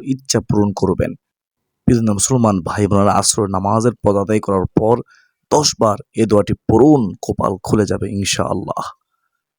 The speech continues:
প্রিয় দিনদার মুসলমান ভাই বোনেরা, আলোচনা শেষে একটি গুরুত্বপূর্ণ প্রশ্নের উত্তর জানব ইনশাআল্লাহ।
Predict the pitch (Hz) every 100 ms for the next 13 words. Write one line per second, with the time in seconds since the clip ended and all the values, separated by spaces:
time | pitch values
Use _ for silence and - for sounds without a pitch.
0 | _ - 139 131 131 107 - 139 131 104
1 | 90 - 113 107 104 101 110 - 110 98
2 | 104 - 127 135 - _ _ _ - -
3 | 127 117 156 - - 127 123 110 - 104
4 | - 101 - - 123 110 101 98 98 -
5 | 110 95 - - 92 87 90 -